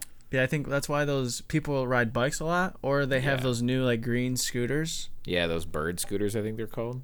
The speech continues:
Speaker 1: Yeah, where you just, like, scan your driver's license and then pay for it.
Speaker 2: Uh, no,
Speaker 1: That
Speaker 2: it's
Speaker 1: was
Speaker 2: an app on your phone.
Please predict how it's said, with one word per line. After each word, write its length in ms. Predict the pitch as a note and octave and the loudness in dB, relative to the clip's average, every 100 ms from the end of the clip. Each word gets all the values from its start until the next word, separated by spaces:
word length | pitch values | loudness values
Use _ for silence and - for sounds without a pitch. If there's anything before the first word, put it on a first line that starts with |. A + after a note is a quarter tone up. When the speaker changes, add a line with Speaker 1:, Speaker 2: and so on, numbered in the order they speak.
| - - - - - | -10 -12 -12 -12 -4
Speaker 1:
Yeah, 360 | A#2+ B2+ A#2+ | 0 2 4
where 140 | A#2 A#2+ | 4 2
you 140 | B2 | 2
just, 260 | B2+ A#2 - | 0 0 0
like, 380 | A#2+ A2 - - - - | 0 0 -4 -12 -12 -6
scan 380 | - - B2 B2+ | -4 0 2 2
your 120 | A#2 | 2
driver's 360 | B2 A#2+ B2 | 2 2 0
license 480 | C3 C3 E3+ D#3 - | -2 -2 -2 -4 -4
and 80 | B2 | -2
then 120 | A#2+ | -2
pay 160 | A2+ A#2+ | 0 -2
for 260 | - D3 E3+ | 0 -2 -2
it. 100 | - - - - - - - - - - | -4 -12 -14 -14 -12 -12 -12 -16 -16 -4
Speaker 2:
Uh, 240 | G#2+ G2+ G2+ | 2 2 2
no, 100 | G#2 | 2
Speaker 1:
That 80 | G#2+ | 4
Speaker 2:
it's 80 | D3 | 4
Speaker 1:
was 100 | - | 4
Speaker 2:
an 60 | F2+ | 0
app 120 | E2+ | 0
on 100 | F2 | -2
your 120 | E2 | -2
phone. 380 | D#2+ D2 D2 | -4 -6 -8